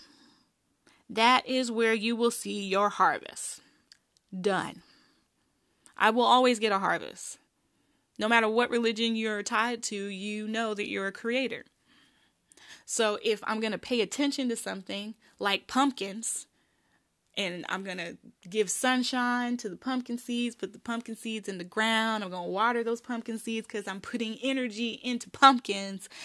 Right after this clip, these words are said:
And then when I get pumpkins as a harvest, I get mad.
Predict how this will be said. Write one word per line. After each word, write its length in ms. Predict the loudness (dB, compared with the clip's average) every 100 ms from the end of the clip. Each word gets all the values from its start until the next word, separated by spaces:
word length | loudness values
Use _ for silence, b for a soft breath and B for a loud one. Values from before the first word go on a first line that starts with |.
| B -2
And 160 | 2 4
then 140 | 4
when 120 | 2
I 80 | -2
get 280 | -2 -2 -2
pumpkins 560 | -4 -4 -2 -4 -4 -6
as 180 | -6
a 120 | -6 -2
harvest, 520 | 0 0 0 -4 -4
I 80 | -4
get 240 | -4 -4
mad. 640 | 2 4 6 4 2 -2